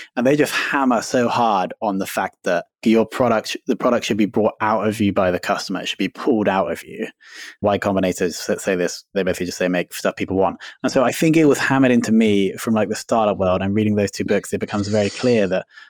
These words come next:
ultimately the gold, the thing that you're gonna create that people actually want. And I got this wrong for, like, five years, right? So <laughs> the, maybe I learned through the pain, but maybe I would recommend, like, reading those books. I'm not gonna say that a B two B marketer, marketing manager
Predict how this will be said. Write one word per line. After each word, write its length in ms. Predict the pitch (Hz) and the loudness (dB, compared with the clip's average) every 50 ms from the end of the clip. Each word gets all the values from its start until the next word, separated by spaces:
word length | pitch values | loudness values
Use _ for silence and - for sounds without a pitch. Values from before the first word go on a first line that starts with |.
| _ _ - | _ _ -2
ultimately 560 | 123 123 123 - 120 110 110 104 104 104 104 | 0 0 0 2 2 2 4 4 2 2 2
the 160 | 95 98 92 - | 0 -2 -4 0
gold, 460 | - 139 113 104 95 92 95 104 117 123 | 2 2 4 4 4 2 0 0 -2 -4
the 140 | 113 104 | -6 -8
thing 300 | 95 - - 127 120 113 | -8 -6 -2 0 2 2
that 100 | 107 104 | 2 0
you're 140 | 95 104 101 | 0 0 0
gonna 180 | 101 98 95 92 | 0 -2 -4 -6
create 460 | - - - 113 107 107 104 92 - | -8 -8 -4 -2 0 0 -2 -2 -4
that 180 | 104 101 - - | -8 -10 -10 -10
people 240 | - 113 104 107 | -12 -10 -8 -8
actually 360 | 95 101 104 - - - 110 98 | -8 -8 -8 -8 -10 -10 -10 -8
want. 320 | 101 98 90 87 101 - - - _ 131 | -8 -8 -8 -8 -10 -16 -20 -12 _ -2
And 80 | 127 | 0
I 60 | 135 | 2
got 160 | 139 160 170 165 | 4 4 4 2
this 160 | 131 101 101 | 0 -2 -4
wrong 400 | 95 113 120 120 113 104 95 87 | -2 0 2 2 2 0 -2 -6
for, 140 | - - 95 | -6 -4 -4
like, 160 | 90 90 87 | -4 -4 -6
five 320 | - - - 95 95 92 92 | -8 -6 -4 -4 -4 -4 -6
years, 340 | 90 87 92 80 - - - _ - - | -10 -10 -12 -14 -16 -18 -20 _ -6 -2
right? 200 | 113 110 110 - | -2 -2 -2 -2
So 220 | - - 113 113 | -2 0 0 2
<laughs> 0 | |
the, 280 | 110 131 131 120 120 143 | 2 2 2 2 2 2
maybe 260 | 143 139 143 127 147 135 | 2 2 4 4 4 4
I 100 | 120 117 | 2 2
learned 400 | 110 120 123 131 127 113 120 - | 2 2 4 2 2 0 -4 -8
through 300 | - - - - 113 104 | -14 -8 -2 0 0 0
the 80 | 101 | 0
pain, 460 | - - - 143 117 95 - - - - _ _ _ _ _ _ | -2 -2 0 0 0 0 -2 -4 -10 -18 _ _ _ _ _ _
but 140 | - 120 113 | 2 4 4
maybe 280 | 127 139 143 143 143 | 4 4 6 6 6
I 60 | 139 | 6
would 80 | 135 127 | 6 4
recommend, 360 | 127 123 - - 123 113 110 | 4 2 2 2 2 2 2
like, 140 | 104 101 101 | 2 0 0
reading 280 | 107 113 127 135 135 135 | 0 0 2 2 2 4
those 160 | 127 120 113 | 2 2 0
books. 460 | - - 113 110 101 - - - - - - - - - _ _ - | 0 0 0 0 0 -2 -6 -12 -14 -14 -20 -20 -20 -20 _ _ -2
I'm 120 | - 139 | 0 2
not 120 | 160 165 | 2 2
gonna 140 | 147 135 123 | 2 2 0
say 260 | 117 - - 120 117 110 | 0 2 2 2 4 4
that 120 | 107 104 | 4 2
a 40 | 101 | 2
B 160 | 104 113 110 107 | 2 2 0 0
two 80 | 107 | 0
B 100 | 101 98 | -2 -2
marketer, 540 | 98 101 104 107 - - 92 87 85 82 82 - | 0 0 -2 -2 -2 -2 0 0 0 0 -2 -4
marketing 320 | 98 95 98 - - 87 | -4 -4 -4 -4 -4 -4
manager 400 | 82 82 85 82 80 78 78 80 | -2 -2 -2 -2 -2 0 0 2